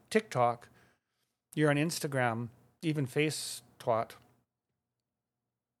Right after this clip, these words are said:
and you're monetized, you'll know all about this because it, your ability to make an income, gone. Well, it's not about taking your wi-, <laughs> ability to make an income away.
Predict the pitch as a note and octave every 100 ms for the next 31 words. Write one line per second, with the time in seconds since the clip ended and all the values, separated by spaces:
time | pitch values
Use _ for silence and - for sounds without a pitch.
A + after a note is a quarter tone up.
0 | _ _ _ _ _ - C#3 D3 C#3 C#3
1 | E3+ F3 G#3 A3+ - _ _ _ _ _
2 | _ D#3 F#3 F#3 D3+ D#3 C3+ C#3+ - -
3 | - - - _ _ _ _ _ - C#3+
4 | D3+ C#3 D3 - C#3+ C#3+ C3+ C3+ C3 B2+
5 | B2 A2+ A#2 A#2 B2+ A2 F#2+ - _ -
6 | - - _ A#2 G2 D#2+ - _ _ _
7 | - - _ _ E3 E3 - - _ _
8 | - D#3 A3 B3 F#3+ D3 E3+ F3 D#3+ D3+
9 | C#3 C#3 - - F#3+ D#3 D#3 - A#2 D3+
10 | D#3 C#3+ C3 B2 A#2 A#2+ B2 C#3 C#3 A2+
11 | A2 D3+ A3 B2+ A#2+